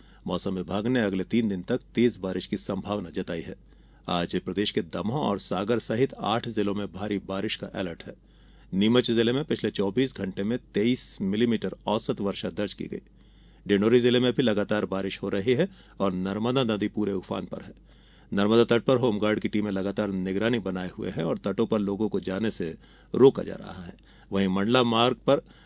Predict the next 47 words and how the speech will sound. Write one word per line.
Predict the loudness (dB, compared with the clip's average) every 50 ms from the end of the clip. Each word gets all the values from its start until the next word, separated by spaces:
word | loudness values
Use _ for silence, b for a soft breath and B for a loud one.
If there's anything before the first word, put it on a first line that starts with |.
| B B 0
नदी | 0 2 2 2 4 4 4 4
में | 4 4
उफान | 4 2 0 2 2 2 2 2
के | 2 0
कारण | -2 -2 -2 -2 -2 -2 0
ये | 0
मार्ग | 0 0 -2 -2 -4 -4 -2 0
पूरी | 0 0 0
तरीके | 0 -2 -4 -6 -6 -8 -8
से | -8 -6
अवरुद्ध | -6 -6 -6 -6 -8 -10 -10 -14
है। | -18 -18 -20 -20 -20 b b b b b b b b
उधर | 0 2 2 2
जबलपुर | 2 4 2 2 4 2 2 2
जिले | 4 4 4 4 4
में | 4 2
भी | 2 0
पिछले | 0 0 -2 -2 -2 -4
चौबीस | -2 -2 -2 -2 2 2 2 2 2 0
घंटे | -4 -2 -2 -2 -2
से | -2 -2
लगातार | -2 -2 -2 -2 0 0 0 -2 -2
बारिश | -2 -4 -4 -2 -2 -4
का | -4 -4 -6
क्रम | -4 -4 -6 -6 -6
जारी | -8 -8 -10 -10 -12
है। | -12 -14 -18 b b b b b b b
यहाँ | -4 -2 -2 -4 -4 -2
दो | 0 0 2
दिन | 2 0 -2 -2
में | -2 -4
ही | -4 -2
लगभग | -2 -2 -2 0 -2 -4 -4 -4 -6
चार | -4 -2 0 0 0 0
इंच | 0 -2 -2
बारिश | -4 -2 -2 -2 -2 -4 -4 -6
हो | -6
चुकी | -6 -6 -8 -8 -10
है। | -10 -12 -20 b b b b b b b b
मानसून | -2 -2 -2 -2 -2 -2 -4 -4 -4
ट्रफ | -4 -4 -2 -2 0 2 2
और | 2 2 2
साइक्लोनिक | 0 -4 -4 -4 -2 0 0 0 0 0 0 -2
सर्कुलेशन | -2 -4 -4 -2 -2 -4 -4 -4 -4 -6 -6
सिस्टम | -4 -6 -6 -2 0 0 0 0
के | -2
चलते | -4 -6 -6 -6 -2 -2 -2 -2